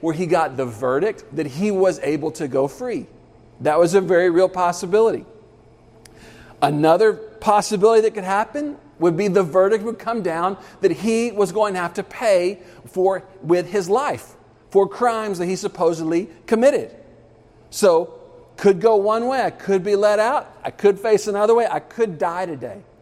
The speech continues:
Or he could continue on with no answer, with no verdict, with no news, and just stay in the same place that day and the next day and the next day.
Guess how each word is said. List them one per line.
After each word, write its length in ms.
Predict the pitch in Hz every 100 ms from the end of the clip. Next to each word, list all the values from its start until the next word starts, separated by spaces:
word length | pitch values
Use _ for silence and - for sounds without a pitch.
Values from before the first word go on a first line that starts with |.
| _ _ _ 254
Or 500 | 285 180 202 254 - - - _ _ _ _ _ _
he 100 | 233
could 260 | - 226 -
continue 640 | 226 208 247 262 247 214
on 480 | 214 202 196 170 151
with 200 | 196 147
no 520 | 156 170 180 196 214
answer, 560 | 143 127 120 - 101 - -
with 240 | 147 190 156
no 460 | 165 165 170 220
verdict, 500 | 185 147 127 135 139 - -
with 180 | 320 349
no 400 | 165 170 185 254
news, 480 | 202 143 127 143 - - -
and 120 | 170
just 300 | 180 180 -
stay 460 | - 196 185 180 160
in 220 | 156 160
the 100 | 151
same 360 | - 180 160 160
place 600 | 175 156 131 131 - - - _ _ _ - -
that 280 | 131 139 139
day 500 | 156 156 160 165 170 - - - - -
and 100 | 117
the 60 | 113
next 320 | 131 139 -
day 540 | 165 151 147 156 160 - - - - - - -
and 100 | 143
the 60 | 131
next 320 | 131 139 -
day. 260 | - -